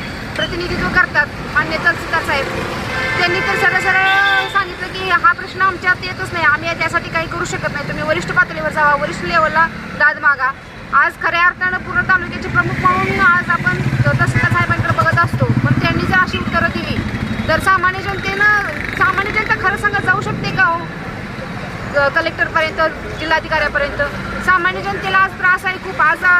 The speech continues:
आज आमच्याजवळ सात आठ, दहा तक्रारी आल्या आम्ही इथं बसल्यापासून की आमच्या गावाला दीड महिना झाला तलाठी आला नाही, दहा दिवस झालं तलाठी आला नाही, तलाठीची एक सही घ्यायसाठी आम्हाला विटायला यायला लागते, तिकीट काढून, वेळ काढून, पैसा खर्च करून आम्हाला इथं यायला लागते, तरीसुद्धा विट्यात येऊन सुद्धा तलाठी सापडलेला नाही.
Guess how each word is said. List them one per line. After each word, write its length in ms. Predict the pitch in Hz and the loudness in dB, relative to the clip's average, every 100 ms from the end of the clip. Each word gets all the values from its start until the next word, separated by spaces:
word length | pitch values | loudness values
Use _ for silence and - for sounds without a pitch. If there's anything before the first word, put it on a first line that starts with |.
| 330 | 2
आज 260 | 277 320 370 | 2 0 0
आमच्याजवळ 380 | 381 349 370 392 | -2 -4 -6 -4
सात 220 | 370 - | -2 0
आठ, 160 | 359 | 0
दहा 160 | 392 370 | 2 0
तक्रारी 420 | 415 427 392 392 | 0 -4 -4 -2
आल्या 180 | 403 381 | -2 0
आम्ही 180 | 349 339 | 0 -2
इथं 120 | 339 | -8
बसल्यापासून 500 | 359 339 302 311 294 | -8 -4 -6 -6 -6
की 80 | 285 | -2
आमच्या 260 | 311 320 311 | -2 -2 0
गावाला 280 | 311 311 | 2 2
दीड 200 | 311 320 | 0 -4
महिना 200 | 320 320 | -4 -4
झाला 180 | 294 302 | -2 -2
तलाठी 320 | 294 285 285 | 0 0 2
आला 180 | 277 277 | 0 0
नाही, 200 | 269 277 - - - | -2 -6 -8 -12 -2
दहा 160 | 311 311 | 2 2
दिवस 200 | 330 320 | 0 -4
झालं 200 | 320 302 | 0 0
तलाठी 300 | 285 277 277 | 0 0 2
आला 180 | 269 277 | 0 -2
नाही, 180 | 277 | -6
तलाठीची 600 | 285 - - 320 320 330 | -8 -4 0 0 0 -4
एक 100 | 339 | -8
सही 220 | - 349 330 | -6 -4 0
घ्यायसाठी 320 | 320 339 320 | 0 0 0
आम्हाला 220 | 320 330 | 0 0
विटायला 280 | 330 349 349 | -2 0 2
यायला 200 | 320 311 | 2 0
लागते, 240 | - 302 302 | -2 -8 -8
तिकीट 260 | 339 349 359 | -10 -4 2
काढून, 400 | 359 339 427 339 | 2 2 -4 0
वेळ 200 | 330 339 | 0 2
काढून, 480 | 370 339 330 349 359 | 2 2 0 -4 -4
पैसा 220 | 330 330 | -2 -2
खर्च 320 | 349 - 403 | -2 -4 -2
करून 180 | 392 381 | 0 2
आम्हाला 240 | 339 320 | 2 0
इथं 340 | 311 339 339 320 | -2 -2 -2 0
यायला 240 | 311 311 | 0 0
लागते, 240 | - - | -2 0
तरीसुद्धा 400 | - 370 403 392 | 0 0 -2 -4
विट्यात 280 | 415 403 403 427 | -2 -2 -2 0
येऊन 180 | 427 | -2
सुद्धा 300 | 453 440 440 | 0 0 0
तलाठी 180 | 370 381 | 0 0
सापडलेला 520 | 415 381 330 311 311 | 2 0 0 -2 -2
नाही. 200 | 320 311 | 0 -2